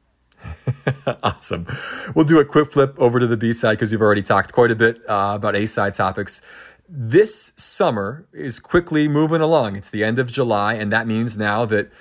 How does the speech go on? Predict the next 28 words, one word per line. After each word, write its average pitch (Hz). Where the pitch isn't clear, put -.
after 120
waiting 147
for 147
a 135
while, 123
professional 131
sports 120
here 123
in 139
America 123
are 117
getting 127
ready 123
to 135
come 139
back 135
in 170
full. 139
We've 104
got 104
Major 120
League 127
Baseball. 135
Opening 131
night 131
is 127
on 139
Thursday. 117